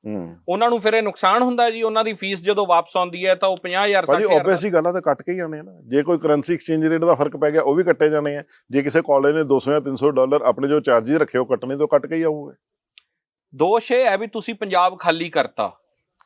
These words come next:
Speaker 2: ਕੋਈ ਰਹਿਮ ਪੰਜਾਬ ਦੇ ਉੱਤੇ ਹੈ?
Speaker 1: ਭਾਜੀ, ਮੈਂ ਕਿੱਦਾਂ ਖਾਲੀ ਕਰਤਾ? ਬੱਚੇ ਆਪ ਜਾਣਾ ਚਾਹੁੰਦੇ ਆ। ਜਿਹੜੇ ਬੱਚੇ ਨੂੰ ਇੱਥੇ ਗ੍ਰੈਜੂਏਸ਼ਨ ਕਰਨ ਤੋਂ ਬਾਅਦ ਜਾਂ ਮਾਸਟਰਸ ਕਰਨ ਤੋਂ ਬਾਅਦ ਇੱਥੇ ਨੌਕਰੀ ਨਹੀਂ ਮਿਲਦੀ, ਦਸ ਜਾਂ ਪੰਦਰਾਂ ਹਜ਼ਾਰ ਜਾਂ ਵੀਹ ਹਜ਼ਾਰ ਦੇ ਉੱਤੇ ਕੰਮ ਕਰਨਾ ਪੈਂਦਾ।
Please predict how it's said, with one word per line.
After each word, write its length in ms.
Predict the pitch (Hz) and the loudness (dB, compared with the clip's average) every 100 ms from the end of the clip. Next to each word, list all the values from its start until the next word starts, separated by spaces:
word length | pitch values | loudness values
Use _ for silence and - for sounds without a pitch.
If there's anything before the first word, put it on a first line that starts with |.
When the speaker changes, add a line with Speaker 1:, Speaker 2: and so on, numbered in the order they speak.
| _ _ _ | _ _ _
Speaker 2:
ਕੋਈ 180 | 214 196 | -2 2
ਰਹਿਮ 320 | 170 214 226 | 4 4 2
ਪੰਜਾਬ 460 | 226 196 190 185 | -2 2 2 2
ਦੇ 100 | 185 | 0
ਉੱਤੇ 260 | 196 - 196 | -6 -2 -2
ਹੈ? 280 | 165 170 - _ _ _ _ _ | 0 -2 -6 _ _ _ _ _
Speaker 1:
ਭਾਜੀ, 160 | 143 175 | 0 2
ਮੈਂ 180 | 156 139 | 2 2
ਕਿੱਦਾਂ 220 | 151 160 | -2 -4
ਖਾਲੀ 240 | 139 135 | -6 -6
ਕਰਤਾ? 360 | 135 127 123 127 - | -8 -12 -14 -6 0
ਬੱਚੇ 200 | 151 190 | 2 2
ਆਪ 200 | 147 131 | 4 4
ਜਾਣਾ 220 | 131 143 143 | 4 2 2
ਚਾਹੁੰਦੇ 360 | 143 147 139 | 0 -6 -8
ਆ। 100 | 127 - - _ _ | -10 -20 -20 _ _
ਜਿਹੜੇ 320 | 143 185 185 | 0 2 2
ਬੱਚੇ 500 | 143 120 - 143 143 | 2 -2 -2 -2 -2
ਨੂੰ 280 | 135 147 151 127 | -2 -6 -2 -4
ਇੱਥੇ 280 | - 147 | 0 -2
ਗ੍ਰੈਜੂਏਸ਼ਨ 600 | 123 120 135 123 131 120 | 0 2 2 0 -4 -6
ਕਰਨ 260 | 110 107 98 | -6 -6 -6
ਤੋਂ 140 | 92 | -8
ਬਾਅਦ 340 | 85 92 87 85 _ _ _ _ _ _ _ _ - 127 | -6 -6 -8 -12 _ _ _ _ _ _ _ _ -6 2
ਜਾਂ 140 | 160 | 4
ਮਾਸਟਰਸ 380 | 170 156 147 139 | 6 2 0 2
ਕਰਨ 260 | 120 110 | 2 2
ਤੋਂ 140 | 104 95 | 0 -4
ਬਾਅਦ 400 | 92 90 87 - _ _ _ - | -4 -6 -8 -12 _ _ _ -4
ਇੱਥੇ 180 | 143 151 | 2 2
ਨੌਕਰੀ 360 | 156 139 139 | 2 2 0
ਨਹੀਂ 140 | 131 127 | 0 -2
ਮਿਲਦੀ, 360 | 117 107 110 | -4 -6 -10
ਦਸ 380 | 110 110 143 - | -8 0 0 0
ਜਾਂ 160 | 139 139 | -4 -2
ਪੰਦਰਾਂ 340 | 131 123 123 | -2 -2 0
ਹਜ਼ਾਰ 320 | 117 127 131 | 0 2 2
ਜਾਂ 140 | 135 135 | 0 -2
ਵੀਹ 180 | 131 135 | 0 2
ਹਜ਼ਾਰ 260 | 151 120 | 2 2
ਦੇ 100 | 101 | 2
ਉੱਤੇ 200 | 110 120 | 0 -2
ਕੰਮ 240 | 113 101 98 | -4 -6 -4
ਕਰਨਾ 280 | 92 92 | -6 -8
ਪੈਂਦਾ। 320 | 85 90 90 | -10 -10 -12